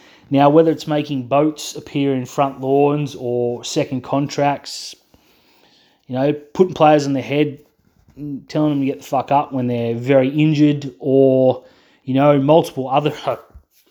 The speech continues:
much higher on the atrocity scale incidents, uh, this isn't the club to be coming out and saying, "This isn't what we're about." Especially when, uh, Cam Munster, Cameron Munster, um, is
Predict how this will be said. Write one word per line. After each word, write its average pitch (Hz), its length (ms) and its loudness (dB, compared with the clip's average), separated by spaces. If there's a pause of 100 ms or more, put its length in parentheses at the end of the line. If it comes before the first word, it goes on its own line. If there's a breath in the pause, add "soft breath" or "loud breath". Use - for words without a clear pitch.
(140)
much 147 340 -2
higher 113 360 0
on 110 100 -4
the 113 60 -8
atrocity 123 400 -4
scale 113 480 -4
incidents, 147 720 -6 (600 soft breath)
uh, 123 200 0
this 165 220 2
isn't 151 200 -2
the 127 80 0
club 123 300 2
to 120 60 -8
be 113 80 -10
coming 120 340 -8
out 113 140 -6
and 120 100 -16
saying, 113 280 -8
"This 107 180 -14
isn't 107 240 -10
what 107 180 -12
we're 104 180 -8
about." 107 460 -6 (640 soft breath)
Especially 175 540 0
when, 143 320 0
uh, 127 180 -2
Cam 143 320 -2
Munster, 131 720 -4
Cameron 151 460 2
Munster, 151 520 0 (440 soft breath)
um, 127 480 -2
is 131 200 -6